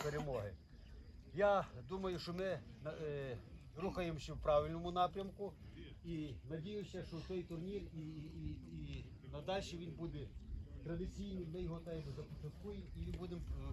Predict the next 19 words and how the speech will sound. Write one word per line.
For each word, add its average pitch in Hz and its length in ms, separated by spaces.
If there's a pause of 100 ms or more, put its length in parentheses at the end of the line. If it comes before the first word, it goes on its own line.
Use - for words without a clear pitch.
(100)
продовжувати 170 540
кожного 135 320
року. - 220 (140)
Зробимо 170 320
весною, 156 480 (280)
будемо 170 220
бачити 165 240
далі, 175 200 (220)
зробимо 156 300
осінній 175 380 (280)
кубок. 151 280 (1080)
А 147 300 (180)
вам 208 200
хочу 165 480 (160)
побажати 160 560
здоров'я, 165 560 (180)
щастя, 156 480 (300)
мирного 170 380
неба 165 340